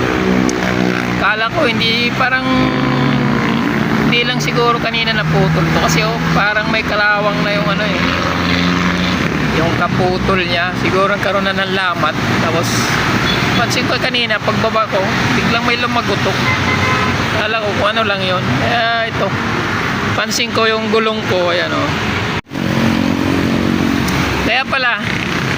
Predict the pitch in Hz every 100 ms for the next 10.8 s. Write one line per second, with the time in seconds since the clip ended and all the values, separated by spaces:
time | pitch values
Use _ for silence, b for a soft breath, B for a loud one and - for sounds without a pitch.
0 | - - - - - - - - - 233
1 | 247 254 254 254 254 254 247 262 262 254
2 | 247 240 220 208 214 - 392 381 359 294
3 | 220 247 240 - 214 202 185 175 180 160
4 | 143 143 - 147 180 185 190 190 - -
5 | - 226 240 254 254 247 240 - 208 190
6 | - 185 156 - - - - - - 233
7 | 240 254 262 262 262 254 254 240 - -
8 | 220 240 269 - - - 226 233 233 240
9 | - 208 208 185 - 175 - - - -
10 | - - - - - - - 190